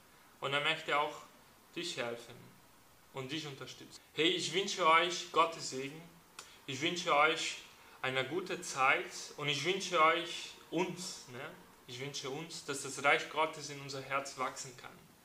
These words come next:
Dass wir Christen in dieser schwierigen Umlage aufstehen. Wenn ich jetzt denke, vor der Corona-Krise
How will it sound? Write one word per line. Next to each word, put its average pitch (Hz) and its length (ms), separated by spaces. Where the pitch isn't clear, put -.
Dass 123 240
wir 180 320
Christen 175 720
in 143 140
dieser 160 460
schwierigen 180 460
Umlage 170 600
aufstehen. 143 640
Wenn 143 140
ich 160 120
jetzt 180 280
denke, 185 480
vor 185 200
der 185 140
Corona-Krise 180 920